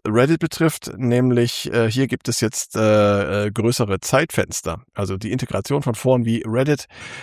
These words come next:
die wurde grundlegend angepasst und, äh, Chat G P T durchsucht Reddit mit, ähm, sehr großen Zeitfenstern, zum Beispiel dreihundertfünfundsechzig Tage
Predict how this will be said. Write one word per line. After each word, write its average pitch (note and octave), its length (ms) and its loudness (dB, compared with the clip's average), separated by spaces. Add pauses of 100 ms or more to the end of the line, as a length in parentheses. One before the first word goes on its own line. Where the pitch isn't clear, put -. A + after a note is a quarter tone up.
(160)
die A#2+ 120 4
wurde A#2+ 220 6
grundlegend A#2+ 480 4
angepasst F3 560 0
und, C3+ 180 0
äh, B2 140 -4
Chat - 220 -2
G - 120 -6
P - 120 -6
T C#3+ 160 0
durchsucht C3 480 -2
Reddit A#2 360 2
mit, - 320 -4
ähm, A2 360 -2
sehr G#2+ 180 2
großen C#3+ 300 0
Zeitfenstern, C3 640 0
zum A#2+ 100 -6
Beispiel G#2+ 260 0
dreihundertfünfundsechzig A2+ 840 0
Tage C3 340 -2